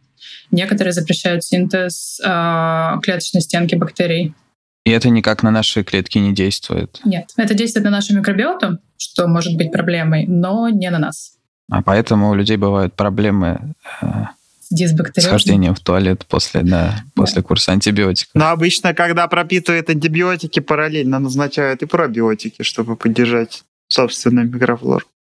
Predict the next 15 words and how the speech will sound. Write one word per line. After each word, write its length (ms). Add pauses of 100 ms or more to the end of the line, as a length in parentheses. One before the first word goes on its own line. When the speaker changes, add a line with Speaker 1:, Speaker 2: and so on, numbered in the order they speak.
(160)
Speaker 1:
Но 100
опять 180
же, 80
по-разному. 420
Есть 260
антибиотики, 560
которые 420
действуют 400
выборочно, 540
да, 240
на 180
какие-то 440
определенные 560
классы 300
бактерий. 580